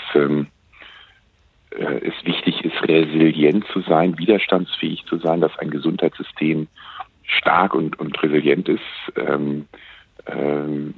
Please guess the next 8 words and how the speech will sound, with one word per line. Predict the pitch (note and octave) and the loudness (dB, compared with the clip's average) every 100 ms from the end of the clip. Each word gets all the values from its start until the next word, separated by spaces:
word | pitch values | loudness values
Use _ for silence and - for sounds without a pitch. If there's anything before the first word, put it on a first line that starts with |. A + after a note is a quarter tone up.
| _ - - _ _ - _ - - - | _ -20 -20 _ _ -20 _ -20 -20 -12
dass | - | -4
man | - | -2
auf | - - | -2 -4
Pandemien | - D#2 D#2 D#2 F2 | -2 0 2 2 2
auch | D2+ | 2
in | - | 2
der | D2 | -2
Zukunft | - E2 D#2+ - - - | -2 -4 -4 -6 -10 -10